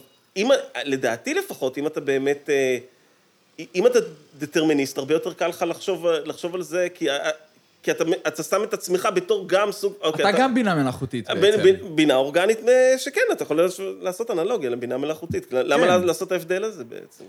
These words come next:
Speaker 1: כאילו?
Speaker 2: זה בדיוק. בגלל זה אני כן רואה
Speaker 1: אנחנו
Speaker 2: את זה.
Speaker 1: גם
Speaker 2: זאת אומרת,
Speaker 1: מכונה אורגנית.
Speaker 2: בדיוק, תמיד כשעולה, זה סתם כי זה נושא שנורא מעניין אותי, אבל כשמדברים על אם אתה חושב שאי פעם תהיה בינה מלאכותית אמיתית, כזאת שעוברת את הטיורינג טסט, whatever, זאת אומרת שהיא באמת...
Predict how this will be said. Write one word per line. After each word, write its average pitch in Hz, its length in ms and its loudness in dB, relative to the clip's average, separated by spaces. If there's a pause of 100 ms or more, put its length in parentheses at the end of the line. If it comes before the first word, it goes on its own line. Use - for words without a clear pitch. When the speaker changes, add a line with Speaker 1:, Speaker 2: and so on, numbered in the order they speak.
Speaker 1:
כאילו? - 140 -20 (200)
Speaker 2:
זה 117 240 -14
בדיוק. 107 400 -12 (280)
בגלל 143 260 -2
זה 151 160 -4
אני 151 120 -6
כן 165 200 -8
רואה 175 100 -4
Speaker 1:
אנחנו 139 140 -4
Speaker 2:
את 120 60 -8
זה. 135 80 -2
Speaker 1:
גם 139 60 2
Speaker 2:
זאת 180 80 2
אומרת, 175 120 0
Speaker 1:
מכונה 160 240 6
אורגנית. 139 600 0
Speaker 2:
בדיוק, 156 480 -2
תמיד 151 320 -6
כשעולה, 139 920 -2
זה 127 220 -10
סתם 135 300 -6
כי 127 80 -10
זה 117 100 -6
נושא 110 220 -10
שנורא 117 220 -8
מעניין 117 280 -6
אותי, 117 180 -10
אבל 104 80 -8
כשמדברים 110 440 -8
על 120 200 -6
אם 120 140 -10
אתה 117 120 -12
חושב 127 320 -12
שאי 123 260 -8
פעם 120 320 -6
תהיה 110 280 -6
בינה 110 340 -8
מלאכותית 110 580 -12
אמיתית, 110 560 -12 (200)
כזאת 113 300 -8
שעוברת 113 720 -6
את 107 140 -14
הטיורינג 113 600 -8
טסט, 101 340 -14
whatever, 104 380 -10
זאת - 120 -18
אומרת 110 200 -8
שהיא 110 180 -8
באמת... 120 480 -6